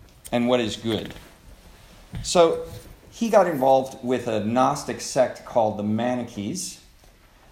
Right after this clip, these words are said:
and the Manichees thought that there were two principles in the cosmos, one a good principle, another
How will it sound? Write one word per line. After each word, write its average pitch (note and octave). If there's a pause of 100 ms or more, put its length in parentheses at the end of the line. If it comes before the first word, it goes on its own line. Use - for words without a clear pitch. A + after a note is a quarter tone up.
(140)
and C#3+ (300)
the C3+
Manichees F3+
thought C#3+
that D3
there D3
were D3+
two A#3+
principles A2
in G#2+
the F#2+
cosmos, - (160)
one D3+ (280)
a A2
good D#3+
principle, G3 (380)
another C#3+